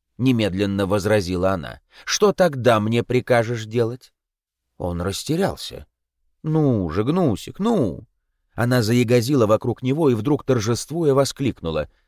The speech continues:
«Тогда я останусь здесь!» Он просиял. Вот это новость!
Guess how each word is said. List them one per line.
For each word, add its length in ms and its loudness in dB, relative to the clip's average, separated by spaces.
«Тогда 440 2
я 240 0
останусь 540 -2
здесь!» 480 -4
Он 300 -2
просиял. 840 -8
Вот 260 -2
это 360 2
новость! 840 -6